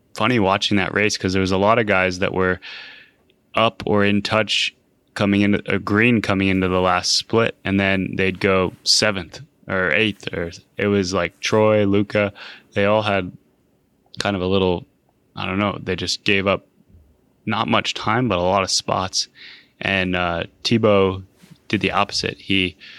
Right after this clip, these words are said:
he looked like he was drifting back on Greg and then went ahead into the hot seat at exactly the right time <laughs> because, uh, the weather quickly changed at, like,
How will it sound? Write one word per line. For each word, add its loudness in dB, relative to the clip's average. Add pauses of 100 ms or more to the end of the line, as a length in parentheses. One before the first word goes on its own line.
(600)
he 0
looked -2
like 0
he 0
was -2
drifting -4
back -4
on -4
Greg -2
and -6
then -8 (380)
went -2
ahead 0
into 0
the 2
hot 0
seat -6 (480)
at -2 (160)
exactly 0
the 2
right 2
time -2
<laughs> -2
because, -2 (540)
uh, -2 (380)
the 0
weather 2
quickly -2
changed -2
at, -2
like, -6